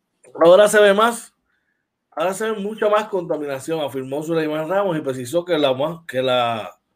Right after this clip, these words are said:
que lo más que la organización ha visto flotando son mascarillas y guantes que son atrasados por el viento y llegan a la orilla de la playa, mano.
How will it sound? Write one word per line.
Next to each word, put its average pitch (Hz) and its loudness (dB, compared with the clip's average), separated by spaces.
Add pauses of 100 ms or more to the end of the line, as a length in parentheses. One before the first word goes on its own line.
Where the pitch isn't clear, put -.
(300)
que 120 -10
lo 123 -4
más 151 -4
que 160 -4
la 147 4
organización 135 -4
ha 143 -2
visto 147 -4
flotando 147 -6
son 139 -10
mascarillas 139 -4
y 131 -4
guantes 123 -4
que 104 -18
son 123 -14
atrasados 131 -6
por 190 -6
el 117 -16
viento 165 -10 (460)
y 104 -16
llegan 123 -8
a - -6
la 117 -8
orilla 104 -18
de 110 -16
la 107 -18
playa, 107 -20
mano. 87 -20